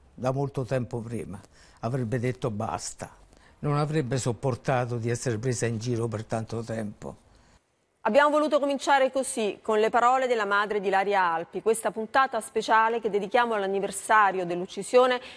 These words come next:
Speaker 2: dei nostri due colleghi, Ilaria Alpi e Miran Hrovatin. Sono passati da quel giorno ventitré anni. Con Fabrizio Feo abbiamo ricostruito quei momenti. Fabrizio.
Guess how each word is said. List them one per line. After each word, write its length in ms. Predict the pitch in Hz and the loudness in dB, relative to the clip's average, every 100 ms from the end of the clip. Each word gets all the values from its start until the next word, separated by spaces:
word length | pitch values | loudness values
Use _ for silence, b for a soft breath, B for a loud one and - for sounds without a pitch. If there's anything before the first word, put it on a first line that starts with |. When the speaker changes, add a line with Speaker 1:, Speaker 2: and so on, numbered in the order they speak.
| B | B
Speaker 2:
dei 100 | 233 | 6
nostri 380 | 247 269 - 247 | 6 6 0 -2
due 200 | 233 233 | 4 4
colleghi, 640 | 220 202 175 156 156 160 - b | 4 2 2 2 -2 -6 -8 b
Ilaria 380 | 208 226 233 233 | 2 4 6 6
Alpi 420 | 233 254 269 269 | 6 4 0 -4
e 40 | 247 | -2
Miran 380 | 226 220 208 190 | 0 0 -2 -2
Hrovatin. 640 | 190 165 170 165 170 175 | 0 2 0 -2 -4 -4
Sono 200 | 180 208 | -2 -2
passati 480 | 202 220 - 240 247 | 0 0 4 4 4
da 80 | 202 | 0
quel 220 | 196 196 | 0 -2
giorno 480 | 196 233 247 247 240 - | 2 4 4 0 -4 2
ventitré 680 | 214 262 - 233 233 214 | 4 4 2 -2 2 2
anni. 460 | 190 160 156 165 165 B B B B B | 2 0 -4 -6 -6 B B B B B
Con 120 | 233 | 2
Fabrizio 500 | 254 233 277 - 262 | 6 6 4 4 2
Feo 300 | - 185 180 | 6 6 6
abbiamo 280 | 175 202 196 | 4 4 2
ricostruito 680 | 190 208 - 233 269 262 | 2 0 -2 0 2 2
quei 160 | 220 214 | 2 2
momenti. 540 | 202 180 151 156 - | 0 -2 -4 -8 -10
Fabrizio. 840 | 175 175 165 143 - 165 160 165 | -6 -4 -4 -6 -8 -8 -8 -12